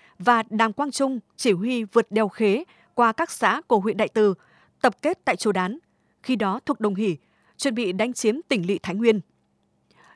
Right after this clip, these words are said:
Chiều ngày hai mươi tháng tám, tại sân vận động thị xã, Ủy ban khởi nghĩa do đồng chí Võ Nguyên Giáp đứng đầu tổ chức cuộc meeting thành lập chính quyền cách mạng tỉnh Thái Nguyên do đồng chí Trung Đình làm chủ tịch. Tối muộn,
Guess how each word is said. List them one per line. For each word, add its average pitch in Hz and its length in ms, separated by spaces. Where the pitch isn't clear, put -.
Chiều 262 200
ngày 233 260
hai 311 100
mươi 294 140
tháng 254 180
tám, 233 360
tại 220 180
sân 262 180
vận 226 160
động 185 160
thị 180 160
xã, 202 320
Ủy 226 220
ban 240 220
khởi 233 180
nghĩa 185 400
do 294 100
đồng 233 180
chí 208 220
Võ 233 180
Nguyên 262 160
Giáp 302 260
đứng 226 240
đầu 233 220
tổ 202 200
chức - 240
cuộc 196 120
meeting 254 420
thành 233 200
lập 220 160
chính 196 180
quyền 220 220
cách - 180
mạng 220 280
tỉnh 202 140
Thái 180 160
Nguyên 214 240
do 220 400
đồng 208 200
chí 214 260
Trung 285 240
Đình 202 240
làm 208 180
chủ - 140
tịch. - 240
Tối 208 140
muộn, 277 260